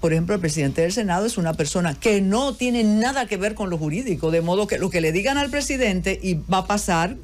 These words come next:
por ósmosis a él. No es el caso de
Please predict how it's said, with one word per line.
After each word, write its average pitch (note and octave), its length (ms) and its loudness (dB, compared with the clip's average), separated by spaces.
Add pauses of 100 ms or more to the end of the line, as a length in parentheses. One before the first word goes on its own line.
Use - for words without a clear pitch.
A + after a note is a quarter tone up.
(100)
por F3+ 180 2
ósmosis G3 600 -2
a D3+ 100 0
él. F3+ 260 0 (380)
No G#3 340 4
es G#3+ 140 0
el G3+ 180 -2
caso E3+ 520 0 (480)
de F3 560 2